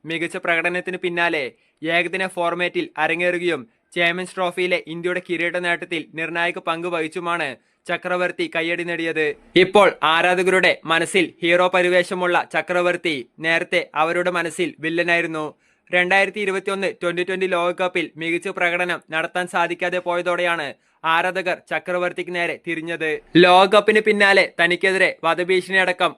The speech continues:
ഉണ്ടായിരുന്നുവെന്ന് വ്യക്തമാക്കുകയാണ് വരുൺ ചക്രവർത്തി. ഗോപിനാഥിന് നൽകിയ അഭിമുഖത്തിൽ സംസാരിക്കവെയാണ് രണ്ടായിരത്തി ഇരുപത്തിയൊന്ന് ലോകകപ്പിന് ശേഷം ആരാധകരിൽ നിന്നും നേരിട്ട ദുരനുഭവത്തെക്കുറിച്ച് അദ്ദേഹം തുറന്നു പറഞ്ഞത്. അദ്ദേഹത്തിന്റെ വാക്കുകൾ ഇങ്ങനെയാണ്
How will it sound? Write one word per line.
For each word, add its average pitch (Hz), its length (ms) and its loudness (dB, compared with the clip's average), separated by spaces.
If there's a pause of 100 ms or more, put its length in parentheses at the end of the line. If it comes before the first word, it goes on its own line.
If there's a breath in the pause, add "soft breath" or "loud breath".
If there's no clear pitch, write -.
(120)
ഉണ്ടായിരുന്നുവെന്ന് 180 600 0 (140)
വ്യക്തമാക്കുകയാണ് 180 840 0 (140)
വരുൺ 165 260 -2
ചക്രവർത്തി. 170 580 -4 (480)
ഗോപിനാഥിന് 202 600 0
നൽകിയ 196 280 0 (220)
അഭിമുഖത്തിൽ 180 500 -4 (160)
സംസാരിക്കവെയാണ് 175 840 -2 (200)
രണ്ടായിരത്തി 175 480 0
ഇരുപത്തിയൊന്ന് 180 420 -4 (220)
ലോകകപ്പിന് 175 600 -2
ശേഷം 170 300 -4 (380)
ആരാധകരിൽ 185 680 0
നിന്നും 180 220 -6 (140)
നേരിട്ട 175 300 -2 (260)
ദുരനുഭവത്തെക്കുറിച്ച് 180 960 -4 (180)
അദ്ദേഹം 165 320 -4 (120)
തുറന്നു 165 320 -8
പറഞ്ഞത്. 170 360 -4 (240)
അദ്ദേഹത്തിന്റെ 208 640 6
വാക്കുകൾ 190 420 6 (200)
ഇങ്ങനെയാണ് 180 460 2